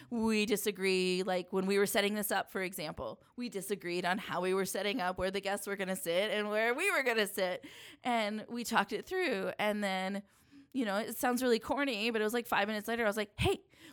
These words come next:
we did a really good job there <laughs> with not arguing about that." <laughs> And we did, like, this little, like, high five cheer dance, you know? And, and so <sighs> for you two, you share studio space,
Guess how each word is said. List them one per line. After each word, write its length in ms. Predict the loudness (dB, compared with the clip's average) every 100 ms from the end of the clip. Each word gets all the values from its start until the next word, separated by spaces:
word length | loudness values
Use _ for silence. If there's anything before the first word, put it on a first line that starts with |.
| -2
we 80 |
did 160 | 0 0
a 40 |
really 380 | -2 0 2 2
good 200 | 2 0
job 320 | 4 4 4 2
there 320 | 0 2 -2 -4
<laughs> 100 | -2
with 180 | 0 0
not 240 | 4 4
arguing 480 | 4 2 0 -4 -4
about 320 | 2 4 4
that." 320 | 2 2 4 2
<laughs> 20 | 0 0 0 0 -6 -6 -8 -8 -6 -4 -4 -6 -8 2
And 160 | 2
we 100 | 2
did, 140 | -6 -6
like, 120 | -4
this 120 | -2
little, 160 | -2 0
like, 180 | 0
high 180 | 4 4
five 320 | 6 4 4
cheer 200 | 2 -2 0
dance, 400 | 0 -4 -4 -10
you 100 | -6
know? 300 | 0 2 0 0
And, 320 | -2 -2 -4 -10 -20 -20 _
and 180 | -4 -4
so 480 | -4 -2 -2 -2 -6 -14 _ _ _ _ _ _ _ _ -20 -20 -20 -20 -12
<sighs> 1080 | -10 -10 -14 -20 -20 _ _ _ _ -10
for 100 | -4
you 240 | 0 2 2
two, 500 | 2 -2 0 -2 -4 -10 _ _ _
you 80 | -12
share 240 | -4 -2
studio 420 | -2 -2 -4 -2 -4
space, 640 | -6 -8 -8 -8 -10 -16